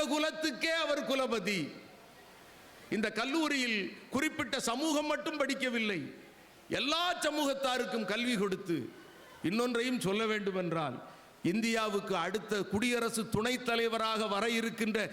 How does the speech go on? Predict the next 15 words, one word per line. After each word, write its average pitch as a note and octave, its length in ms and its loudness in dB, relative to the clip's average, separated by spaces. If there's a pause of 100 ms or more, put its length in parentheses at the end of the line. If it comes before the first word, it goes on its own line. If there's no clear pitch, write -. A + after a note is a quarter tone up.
(120)
சி - 260 0
பி C4+ 220 -2
ராதாகிருஷ்ணன் B3 1120 0
அந்த C4+ 300 0
கல்லூரியில் C#4 600 2
படித்த A#3 340 0
மாணவர். G#3 520 0 (220)
ஆக, A3+ 260 0
வ G#3+ 260 0
உ D#4 100 -2
சி C4 180 0
கல்லூரி A#3+ 420 2
தமிழகம் C4 540 0
மட்டும் B3+ 380 -4
பரவவில்லை, B3+ 720 0